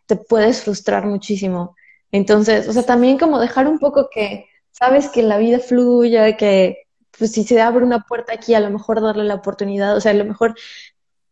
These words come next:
encuentras algo que no sabías que te gustaba y te acabas, no sé, enamorando de otro grupo, o no sé, como no se den por vencidos, pero tampoco sean tan aferrados. Esa es la parte que a mí me ha funcionado un poquito,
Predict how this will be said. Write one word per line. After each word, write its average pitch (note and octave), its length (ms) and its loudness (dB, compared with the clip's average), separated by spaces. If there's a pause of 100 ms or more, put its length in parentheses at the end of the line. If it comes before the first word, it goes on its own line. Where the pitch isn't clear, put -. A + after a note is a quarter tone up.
encuentras A3+ 540 0
algo A3 280 2
que G3+ 100 -4
no G#3+ 140 -2
sabías A#3+ 360 0
que A#3+ 80 -6
te A#3 140 -2
gustaba G#3+ 640 0
y A#3 80 2
te G3+ 100 -8
acabas, G#3+ 320 0
no G3+ 140 -8
sé, G#3 140 -8
enamorando G3+ 520 0
de G#3+ 80 2
otro G#3 240 0
grupo, C4+ 560 2
o G#3+ 800 0 (180)
no A3 120 2
sé, G3 280 -6 (540)
como G3 240 -10 (2000)
no A#3+ 140 4
se C4 160 2
den C#4 220 2
por B3+ 160 2
vencidos, G#3 500 0
pero F#3+ 220 -2
tampoco A3 320 -8
sean G#3 560 -4 (280)
tan A3+ 240 2
aferrados. G3+ 540 2
Esa A3+ 220 2
es C#4 60 0
la G#3 160 0
parte - 240 -4
que G3+ 100 -2
a - 20 -2
mí G3 60 -4
me G3+ 80 -4
ha G3 40 -4
funcionado F#3+ 520 -2
un F#3+ 80 -6
poquito, - 380 -12